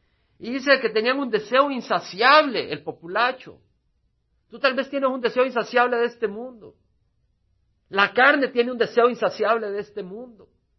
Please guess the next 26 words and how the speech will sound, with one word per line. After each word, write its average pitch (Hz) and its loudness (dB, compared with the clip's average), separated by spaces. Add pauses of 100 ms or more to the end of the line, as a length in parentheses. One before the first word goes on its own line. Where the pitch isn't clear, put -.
(580)
Y 175 -12
el 160 -10
Señor 185 -6
dice, 208 -12
"Crucifícala 208 -2
y 143 -4
sigue 247 -2
al 202 2
Señor". 170 -12 (260)
Dice 160 -2
que 185 -6
los 180 -2
hijos 202 0
de 180 -2
Israel 165 2
volvieron 196 -2
a 208 -2
llorar 196 4
y 240 -6
dijeron, 196 -4
"¿Quién 277 0
nos 208 2
dará 165 0
carne 196 2
para 120 -4
comer?" 107 -20